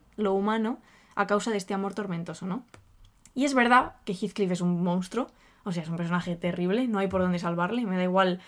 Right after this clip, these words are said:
lo que digan los, los románticos y las románticas de que sí, porque su amor a Catherine, este señor no está bien. <laughs> Em, y Catherine tampoco es ninguna santa, ¿eh? Pero cabe plantearse la pregunta, ¿no? ¿No es precisamente muy humano hacer daño a quien nos quiere,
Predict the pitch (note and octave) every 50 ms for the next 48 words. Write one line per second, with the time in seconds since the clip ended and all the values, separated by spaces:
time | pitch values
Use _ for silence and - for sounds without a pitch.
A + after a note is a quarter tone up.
0 | - - _ G#3 G3 F#3+ - F#3 F3+ F3+ F#3+ F#3 F#3 F3+ F3+ F#3 F3+ F3+ F3+ F3+
1 | F3+ F#3 F3+ F3 F3 F#3 F#3 F#3+ F3+ F#3 F3 F3 F3 F3+ F3+ F#3 F#3+ F#3 F#3 F3+
2 | E3+ E3+ F3+ F3 F3 F3 E3+ E3 E3 - F#3+ F#3 F3+ F#3 F3 F3 F3+ E3+ F3 F3
3 | F3+ F#3 F3+ F3 F3+ F#3 F3 - F3 E3+ D#3+ - _ _ _ - - - F#3+ F3+
4 | G3+ G#3 G3+ G3 F#3 E3+ E3 F#3 F3+ E3+ F3 G#3 G#3+ - A3+ - - - - -
5 | - - - - - - - - - - G#3+ G#3+ G#3 G#3 G3+ G3+ G3 G3 - -
6 | A3 F#3+ A3 F#3 F#3+ A#3+ B3+ A3+ A3 F#3+ F#3+ F#3+ F#3+ F#3+ F#3 F#3 F3+ D#3+ D#3 -
7 | F3+ F3 E3+ - C3 - G3 - - - - - - - - - _ _ _ _
8 | C#4 D4 C#4+ C#4+ C#4+ C#4 C#4+ C#4+ C#4 C4 B3+ A#3 A#3+ A3+ A#3 A#3 C4 B3+ A3+ A3+
9 | F#3+ F3+ F3+ F3 F3 E3 D#3 D#3 F#3 G#3+ - _ - A3 A#3 B3 C4+ D4 D4+ D4
10 | - C#4 B3 A#3+ B3 B3 A#3 A#3+ A#3 A#3 A#3 G3+ G#3 G#3 G#3 G#3+ G#3+ G#3 G3 F#3+
11 | F#3+ G3 G3 F#3+ F#3+ F3+ - - F#3 F3 - - G#3 G3+ G3 F#3 F#3 F#3 F#3 F#3
12 | F3+ E3+ E3 F3+ - - - F#3+ F3+ E3+ - G3+ F3+ F3+ E3+ E3 E3 - - -
13 | - F#3+ F3+ F#3+ G#3+ C4